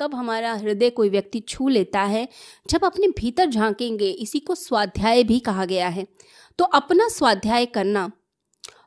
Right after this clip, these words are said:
तो इंद्रियों के साथ दो तरह के खतरे माने जाते हैं, एक है भोग का खतरा और एक है त्याग का खतरा, दमन का खतरा। जब आप भोग में ही लिप्त हो गए तो आपने अपने आप को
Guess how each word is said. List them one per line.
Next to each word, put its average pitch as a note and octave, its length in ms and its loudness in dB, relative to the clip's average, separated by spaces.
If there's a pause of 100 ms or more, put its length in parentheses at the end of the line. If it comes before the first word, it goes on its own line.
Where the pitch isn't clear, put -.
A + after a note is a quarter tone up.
(120)
तो C5+ 120 -2
इंद्रियों E4+ 320 8
के G#4 160 2
साथ E4+ 260 0
दो C#4+ 200 -2
तरह C#4+ 240 2
के C#4+ 140 -6
खतरे A3 360 -2
माने G3 280 0
जाते G3+ 360 -2
हैं, A#3+ 160 -6
एक C4 360 -4
है C4+ 140 0
भोग G#3+ 380 -2
का C#4+ 160 -4
खतरा B3+ 440 -6 (300)
और A#3 140 6
एक A3+ 220 4
है A3+ 320 2 (460)
त्याग G#3 260 8
का A#3+ 120 2
खतरा, A3+ 380 0
दमन G3+ 280 0
का A#3 140 -2
खतरा। - 380 -12 (1700)
जब A3 220 4
आप G3+ 260 0 (580)
भोग C4+ 360 10
में D#4+ 120 10
ही D4+ 180 10
लिप्त B3 380 4
हो G3+ 220 2
गए F#3+ 260 -2 (580)
तो D#4 80 2
आपने C#4+ 360 4
अपने F4+ 220 4
आप F4 140 2
को G4+ 80 0